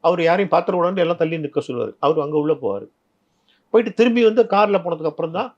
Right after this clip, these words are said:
மறுபடியும் எல்லாரும் அந்த பழைய டேபிள் சேர்லாம் அந்த, அந்த இடத்துக்கு வரும்.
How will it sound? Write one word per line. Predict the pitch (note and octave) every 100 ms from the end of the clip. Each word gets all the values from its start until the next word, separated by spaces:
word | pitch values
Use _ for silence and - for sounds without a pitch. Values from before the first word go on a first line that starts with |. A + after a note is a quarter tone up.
| _
மறுபடியும் | G#3 B3 A#3 F#3+
எல்லாரும் | F#3+ G3+
அந்த | F#3+
பழைய | - E3+ E3+
டேபிள் | F#3 F3 D3+
சேர்லாம் | D3 D#3+
அந்த, | C#3+ B2+ A#2+
அந்த | D3+ C#3
இடத்துக்கு | C3+ B2+ D3
வரும். | A#2+ G#2+